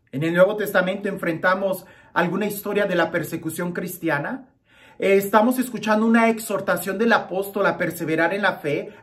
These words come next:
a animarnos en la fe, a aceptar a Jesús y vivir la vida de acuerdo a como Jesús nos la ha presentado.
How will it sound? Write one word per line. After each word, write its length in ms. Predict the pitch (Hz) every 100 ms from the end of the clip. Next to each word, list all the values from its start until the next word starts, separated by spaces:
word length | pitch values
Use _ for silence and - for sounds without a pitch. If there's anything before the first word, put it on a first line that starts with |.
| _
a 160 | 175 180
animarnos 680 | 175 165 170 180 208 214
en 80 | 202
la 140 | 175 156
fe, 480 | 156 170 269 - _ - - -
a 340 | 180 190 190
aceptar 520 | 190 196 180 - 202
a 80 | 233
Jesús 380 | 226 - 233 226
y 60 | 185
vivir 300 | 180 208 226
la 120 | 208
vida 580 | 165 247 247 175 - -
de 140 | 175
acuerdo 640 | 180 - - 202 240 220 214
a 140 | -
como 320 | 190 185 180
Jesús 380 | - 175 202 220
nos 140 | 214
la 200 | 190 170
ha 100 | 180
presentado. 880 | 185 185 170 139 170 160 156 - -